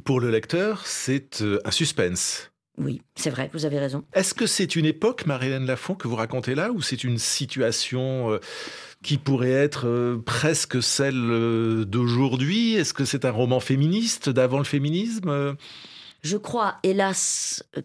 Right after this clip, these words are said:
Speaker 2: je suis certaine, pardon, hélas, que c'est une situation qui existe ici et maintenant, avec des modalités différentes, bien entendu, hein.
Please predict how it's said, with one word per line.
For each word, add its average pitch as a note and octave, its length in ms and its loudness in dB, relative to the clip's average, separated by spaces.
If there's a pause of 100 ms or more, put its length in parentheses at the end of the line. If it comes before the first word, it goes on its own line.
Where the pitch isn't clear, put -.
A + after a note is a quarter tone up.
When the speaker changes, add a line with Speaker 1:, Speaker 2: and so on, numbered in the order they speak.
Speaker 2:
je E3 80 -2
suis D#3+ 160 -4
certaine, C3+ 360 -6
pardon, - 320 -10 (280)
hélas, - 380 -4 (600)
que D3+ 240 2
c'est D3 240 -4
une C3 100 -2
situation C#3 760 -4
qui - 240 -4
existe - 500 -4
ici - 480 -4
et D3+ 80 0
maintenant, C#3 460 -4 (220)
avec C#3+ 200 0
des D3 100 0
modalités C3 400 -2
différentes, D#3 400 -4
bien C#3+ 140 -2
entendu, C3 440 -2
hein. D3 120 -4